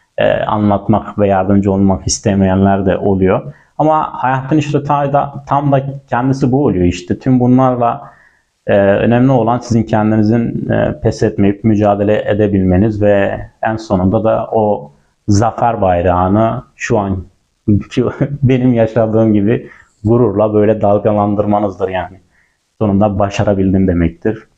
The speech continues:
Ben bunu başardım. Umarım sizin de, sizin gibi başarmak isteyenlere de yardımcı olabilmişimdir bu videoda. Ee, bir sonraki bahsettiğim video başlığında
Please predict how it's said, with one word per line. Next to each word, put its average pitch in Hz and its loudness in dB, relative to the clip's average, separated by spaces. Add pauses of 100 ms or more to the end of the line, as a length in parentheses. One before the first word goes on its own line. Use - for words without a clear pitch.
(140)
Ben 117 0
bunu 101 0
başardım. 104 -2
Umarım 127 0 (100)
sizin 113 2
de, 110 0 (480)
sizin 104 2
gibi 101 0
başarmak 101 0
isteyenlere 101 0
de 101 0
yardımcı 98 2
olabilmişimdir 104 0
bu 101 0
videoda. 95 0 (800)
Ee, 95 2 (100)
bir 127 4
sonraki 131 0 (380)
bahsettiğim 104 0
video 110 2
başlığında 101 2